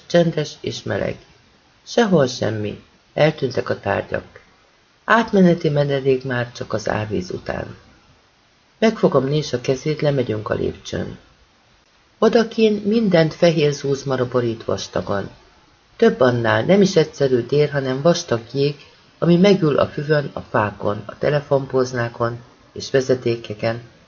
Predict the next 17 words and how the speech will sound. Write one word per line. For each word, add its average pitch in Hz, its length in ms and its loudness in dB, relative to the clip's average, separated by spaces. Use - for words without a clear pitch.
Apró 190 440 4
jégcsapok 135 680 0
lánca. 87 480 -6
Varázslatos. 98 800 -2
„Hová 160 300 4
menjünk?” 110 560 -4
kérdi 202 580 4
a 147 100 4
lehelete 175 720 4
fehér 131 340 0
pamacs. 98 460 -8
Passz. - 300 0
A - 60 0
lényeg, 240 420 2
hogy 143 140 2
legyenek 135 400 0
fák, - 340 -2